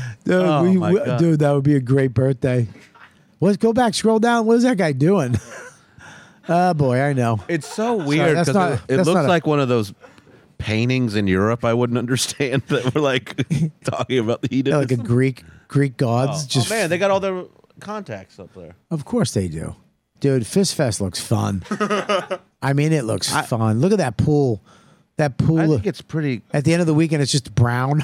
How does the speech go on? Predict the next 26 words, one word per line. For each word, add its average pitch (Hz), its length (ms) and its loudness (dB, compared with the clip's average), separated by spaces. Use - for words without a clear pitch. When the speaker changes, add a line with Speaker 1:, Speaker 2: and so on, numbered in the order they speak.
Speaker 1:
<laughs> 214 40 2
Speaker 2:
It's 165 360 2
pretty 277 420 2
great 110 800 0
Speaker 1:
Yeah. 170 300 2
Speaker 2:
that 113 160 -2
they, 113 260 2
uh, 104 80 0
have 110 160 -2
all 117 240 2
found 113 460 -4
each - 280 -14
other. 214 880 -4
<laughs> - 60 -10
I 165 100 0
mean 254 160 2
Speaker 1:
Yeah. 349 140 4
Speaker 2:
that 151 420 -2
a, 131 180 -2
a 131 100 -4
safe 190 280 -2
place 175 240 -2
to, 135 180 -6
I 143 140 0
think 165 220 0
it's, 160 140 -4